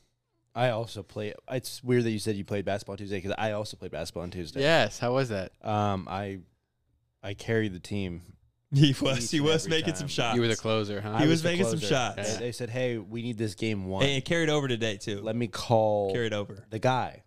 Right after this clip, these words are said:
Speaker 1: Let
Speaker 3: Yeah.
Speaker 1: me call the guy
Speaker 2: The
Speaker 1: who's
Speaker 2: guy.
Speaker 1: gonna close this game
Speaker 2: Papa.
Speaker 1: out.
Speaker 3: Logan's a closer.
Speaker 1: I was Papa.
Speaker 3: That's what he does.
Speaker 2: Mm-hmm. Nice.
Speaker 1: And I just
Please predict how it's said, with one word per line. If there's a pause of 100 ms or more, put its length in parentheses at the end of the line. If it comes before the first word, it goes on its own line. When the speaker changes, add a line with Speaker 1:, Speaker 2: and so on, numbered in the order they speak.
Speaker 1:
Let
Speaker 3:
Yeah.
Speaker 1:
me
call
the
guy
Speaker 2:
The
Speaker 1:
who's
Speaker 2:
guy.
Speaker 1:
gonna
close
this
game
Speaker 2:
Papa.
Speaker 1:
out. (380)
Speaker 3:
Logan's
a
closer.
Speaker 1:
I
was
Papa.
Speaker 3:
That's
what
he
does.
Speaker 2:
Mm-hmm.
Nice.
Speaker 1:
And
I
just